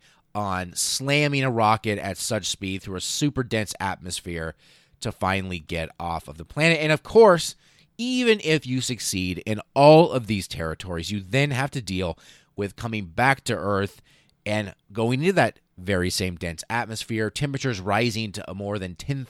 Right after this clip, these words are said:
thousand degrees Fahrenheit or fifty-five hundred degrees Celsius for my European friends from air compression during re-entry. They also didn't know how weightlessness would affect the human body for any period of time.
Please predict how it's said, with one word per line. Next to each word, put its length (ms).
thousand 680
degrees 420
Fahrenheit 520
or 60
fifty-five 460
hundred 200
degrees 260
Celsius 480
for 300
my 420
European 680
friends 580
from 360
air 220
compression 760
during 400
re-entry. 840
They 160
also 360
didn't 260
know 300
how 180
weightlessness 960
would 180
affect 340
the 100
human 260
body 300
for 340
any 380
period 360
of 120
time. 400